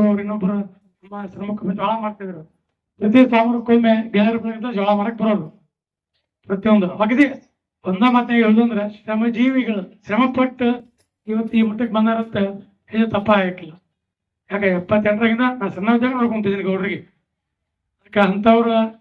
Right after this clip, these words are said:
ಚಿರಂಜೀವಿಯಾಗಿ ನಮ್ಮ ಮಹೇಶ್ ಅವರು ಅವ್ರ ತಂದೆ ತಾಯಿನ ವರ್ಷ ಪ್ರತಿ ವರ್ಷ ಸ್ಮರಿಸ್ಕೊಂತಾರಲ್ಲ, ಅದು ಮಾಡ್ಲೇಬೇಕು. ಯಾಕೆ ಅವ್ರು ಮಾಡಿದಂತ ಭಾಳ ಐತಿ.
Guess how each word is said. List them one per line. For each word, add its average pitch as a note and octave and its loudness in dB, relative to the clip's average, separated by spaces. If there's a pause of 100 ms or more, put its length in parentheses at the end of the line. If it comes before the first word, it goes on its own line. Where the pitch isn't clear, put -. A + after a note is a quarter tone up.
(120)
ಚಿರಂಜೀವಿಯಾಗಿ A3 0
ನಮ್ಮ G#3 0 (1120)
ಮಹೇಶ್ A3+ 0
ಅವರು A3+ 2 (360)
ಅವ್ರ F#3+ -6 (100)
ತಂದೆ G3+ -2 (100)
ತಾಯಿನ G#3+ 0 (180)
ವರ್ಷ F#3+ -2 (160)
ಪ್ರತಿ G#3+ -4
ವರ್ಷ A3 -4 (140)
ಸ್ಮರಿಸ್ಕೊಂತಾರಲ್ಲ, G#3 -8 (500)
ಅದು B3 -2 (440)
ಮಾಡ್ಲೇಬೇಕು. A#3 2 (380)
ಯಾಕೆ G#3+ -2
ಅವ್ರು G#3 -4
ಮಾಡಿದಂತ A3 -4 (680)
ಭಾಳ G#3 6 (100)
ಐತಿ. G#3 -6